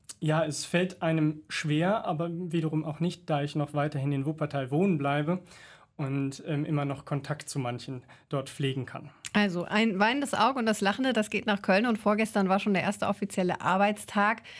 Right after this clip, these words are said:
Speaker 2: Mit Sicherheit viele neue Eindrücke, neue Namen, neue Menschen. Ja, und Sie kommen auch gerade jetzt in Ihrer Pause zwischen den Proben. Wie war denn dieser Start jetzt hier?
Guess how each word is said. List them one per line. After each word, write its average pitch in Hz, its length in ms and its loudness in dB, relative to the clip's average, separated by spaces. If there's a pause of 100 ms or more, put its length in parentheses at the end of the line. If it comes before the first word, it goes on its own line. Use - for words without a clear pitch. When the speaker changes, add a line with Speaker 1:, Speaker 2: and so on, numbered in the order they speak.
(140)
Speaker 2:
Mit 202 140 2
Sicherheit 196 460 4
viele 262 400 0
neue 220 280 4
Eindrücke, 220 520 2
neue 214 260 4
Namen, 202 420 4
neue 185 280 4
Menschen. 190 560 2 (380)
Ja, 165 100 2
und 170 100 2
Sie 196 80 -4
kommen 190 220 0
auch - 140 -4
gerade 165 260 0
jetzt 202 420 -2 (180)
in 202 140 6
Ihrer 180 220 4
Pause 196 440 2
zwischen 202 580 0
den 160 180 -2
Proben. 214 560 2 (240)
Wie 190 200 2
war 190 140 4
denn 180 160 2
dieser 180 200 2
Start 226 380 -2
jetzt 147 180 -4
hier? 147 220 -4